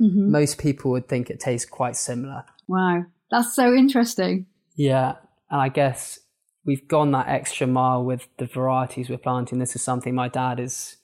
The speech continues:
Speaker 2: is obsessed with. We, basically, we've got three hundred sixty-five different varieties of cacao, and they've all got different flavors. And so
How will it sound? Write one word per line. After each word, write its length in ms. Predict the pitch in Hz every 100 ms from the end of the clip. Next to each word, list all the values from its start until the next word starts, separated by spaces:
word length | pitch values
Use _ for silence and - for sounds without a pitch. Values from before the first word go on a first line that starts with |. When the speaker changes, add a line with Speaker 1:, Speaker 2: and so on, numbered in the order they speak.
| _
Speaker 2:
is 200 | - 127
obsessed 600 | 127 - - 139 123 -
with. 400 | - 113 135 - -
We, 120 | 147 139 143
basically, 300 | 139 131 -
we've 40 | 123
got 140 | -
three 240 | - 143 131
hundred 260 | 127 123
sixty-five 800 | - 135 - 120 - 127 123 120
different 360 | 135 - 123 104
varieties 540 | 127 131 127 - 127
of 140 | 127
cacao, 460 | - 123 127 131 143
and 100 | 135
they've 160 | 131 127
all 160 | 147
got 240 | 139 135 -
different 320 | 135 139 131
flavors. 640 | - 135 131 143 175 - _
And 120 | 139 123
so 360 | 165 143 135